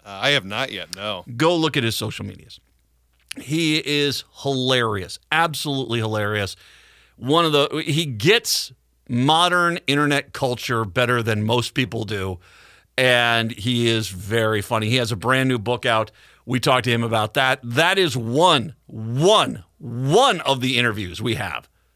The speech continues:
Speaker 2: scheduled up for you. Uh, just an amazing lineup. We're, we'll, we'll run over all that coming up here on Thursday when we do the show. Uh, but I wanted to give you a heads up on that because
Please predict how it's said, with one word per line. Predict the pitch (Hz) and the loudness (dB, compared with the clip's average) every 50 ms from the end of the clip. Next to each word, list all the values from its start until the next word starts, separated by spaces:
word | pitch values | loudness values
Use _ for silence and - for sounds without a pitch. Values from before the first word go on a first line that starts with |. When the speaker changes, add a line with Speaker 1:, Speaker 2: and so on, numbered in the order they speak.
| _ _ _ _ | _ _ _ _
Speaker 2:
scheduled | - - - - 151 135 113 113 120 120 113 | -12 -6 0 2 2 2 2 0 0 0 0
up | 110 104 | -2 -2
for | - 110 101 | -4 -6 -6
you. | 92 87 87 82 80 - _ - - - - _ _ _ _ - | -4 -4 -6 -8 -10 -12 _ -20 -20 -20 -20 _ _ _ _ -2
Uh, | 120 127 123 123 123 120 123 | 0 2 4 4 2 2 0
just | 110 143 147 131 - 131 | 0 -2 -2 -2 -2 -2
an | 127 | 0
amazing | 127 127 127 143 156 170 160 131 151 143 | 0 2 2 2 2 2 2 0 0 0
lineup. | 135 135 135 135 135 135 135 131 120 - | 0 0 2 2 2 2 2 0 -2 0
We're, | 120 117 123 | 0 0 0
we'll, | 131 127 127 127 131 127 | 0 0 0 -2 -2 -2
we'll | 123 131 135 131 123 | 0 0 0 0 2
run | 131 160 185 190 180 | 2 2 4 4 4
over | 160 156 143 151 147 | 2 2 2 4 4
all | 143 143 143 139 | 4 4 4 2
that | 127 131 131 131 - - - | 2 2 2 2 0 -2 -4
coming | - 156 151 143 131 | -4 -2 0 2 2
up | 131 127 - | 0 0 0
here | 120 123 117 117 113 110 107 - - - - _ _ - | 0 0 2 2 2 0 -2 -4 -12 -20 -20 _ _ -2
on | 113 120 113 117 | 0 0 0 0
Thursday | - - 151 147 151 151 143 123 107 123 117 113 | -2 0 2 2 4 2 0 0 0 2 2 2
when | 113 113 113 113 | 2 0 -2 -2
we | 110 | -2
do | 104 120 | -2 -4
the | 113 110 101 | -4 -4 -4
show. | - - 113 104 104 95 - - - - - _ _ - | -2 -2 -2 -2 -2 -4 -6 -12 -20 -20 -20 _ _ -4
Uh, | - 110 110 113 | -2 0 0 0
but | 107 104 123 | 0 0 0
I | 120 | 0
wanted | 120 123 127 127 | 0 0 0 0
to | 123 | 0
give | 117 120 120 | 0 -2 -2
you | 117 117 110 | -2 0 0
a | 110 | 2
heads | 127 123 113 113 | 0 0 0 0
up | 127 117 - - | -2 -2 0 0
on | 117 110 110 113 | 0 0 0 0
that | 110 113 110 | 0 -2 -2
because | 113 104 - 120 113 104 | -4 -2 -2 -2 -2 -2